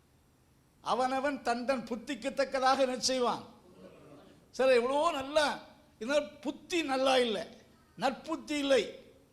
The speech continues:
நல்ல பண்புகள் இருக்கணும், நல்ல கேரக்டர்ஸ் இருக்கணும். அல்லேலூயா. திறமையை விட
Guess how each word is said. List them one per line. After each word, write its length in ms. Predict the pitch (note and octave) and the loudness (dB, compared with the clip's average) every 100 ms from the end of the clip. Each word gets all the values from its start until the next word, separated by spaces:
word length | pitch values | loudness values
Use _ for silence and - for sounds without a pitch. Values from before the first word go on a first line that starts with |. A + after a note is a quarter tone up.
| _ _ _ _ | _ _ _ _
நல்ல 360 | D3+ A3+ D4+ D4+ | -4 -2 4 4
பண்புகள் 560 | - A#3 D4 D4+ D4 C4 | 6 -2 0 0 0 -2
இருக்கணும், 360 | C4 A#3+ E3+ | -4 -4 -4
நல்ல 300 | F#3 C4 D4 | -4 0 0
கேரக்டர்ஸ் 760 | C4+ A3+ C4+ D4+ D4+ D4 C#4+ C#4+ | 0 2 4 4 0 -2 0 0
இருக்கணும். 400 | C4+ G#3+ D#3+ - - - _ _ | -2 -4 -8 -10 -20 -20 _ _
அல்லேலூயா. 800 | G3 C4 C#4 C#4+ C#4+ C#4+ D4 D4 - - - - - - - - - | 2 4 4 2 4 6 6 4 -2 -16 -18 -18 -18 -16 -16 -14 0
திறமையை 520 | A#3+ D4+ D#4 D4+ C#4+ | 2 4 4 2 2
விட 460 | D4+ C#4 A#3+ - | 4 4 2 0